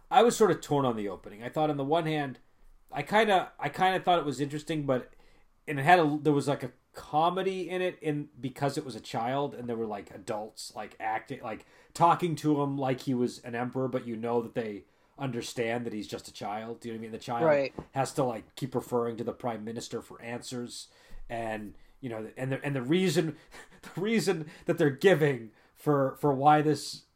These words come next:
Speaker 1: this guy is being punished is 'cause he was a, he was too harsh of a tutor or something.
Speaker 2: Yeah,
Speaker 1: And
Speaker 2: he
Speaker 1: he
Speaker 2: was too strict.
Speaker 1: Yeah. So
Speaker 2: And a traitor.
Speaker 1: Yeah.
Speaker 2: That was snuck in at the end.
Speaker 1: Yeah, yeah.
Speaker 2: And
Speaker 1: Yeah,
Speaker 2: he's
Speaker 1: he's
Speaker 2: a traitor.
Speaker 1: Yeah, and he's a traitor. He,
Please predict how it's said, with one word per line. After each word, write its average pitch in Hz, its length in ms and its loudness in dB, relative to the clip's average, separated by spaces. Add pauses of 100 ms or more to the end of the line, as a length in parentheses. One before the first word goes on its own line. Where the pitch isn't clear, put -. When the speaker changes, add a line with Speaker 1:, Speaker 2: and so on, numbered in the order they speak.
(140)
Speaker 1:
this 143 180 -2
guy 143 320 4
is 131 160 0
being 127 300 -2
punished 151 460 2
is 131 80 -6
'cause 151 160 0
he 147 100 2
was 123 160 0
a, 123 140 -4 (180)
he 151 120 2
was 143 180 4
too 170 160 0
harsh 143 360 0
of 117 120 -2
a - 20 -6
tutor 113 480 -4
or 87 60 -16
something. 92 420 -16 (220)
Speaker 2:
Yeah, 170 140 4
Speaker 1:
And 156 80 4
Speaker 2:
he 165 80 2
Speaker 1:
he 160 40 4
Speaker 2:
was 160 160 0
too 185 180 -4
strict. 151 640 2
Speaker 1:
Yeah. 107 140 -6 (720)
So 120 460 0 (220)
Speaker 2:
And 170 140 2
a 156 80 2
traitor. 156 720 0
Speaker 1:
Yeah. 147 140 4
Speaker 2:
That 175 180 4
was - 140 -2
snuck 196 340 0
in 175 160 2
at 160 140 -6
the 156 180 -12
end. 151 300 -8
Speaker 1:
Yeah, 110 320 -2
yeah. 113 160 -4 (240)
Speaker 2:
And - 100 6
Speaker 1:
Yeah, 143 40 12
Speaker 2:
he's 123 160 2
Speaker 1:
he's 151 100 -14
Speaker 2:
a 160 40 -8
traitor. 151 300 -10
Speaker 1:
Yeah, 151 160 8
and 226 160 12
he's 170 140 8
a 160 40 8
traitor. 120 400 4 (200)
He, 202 200 2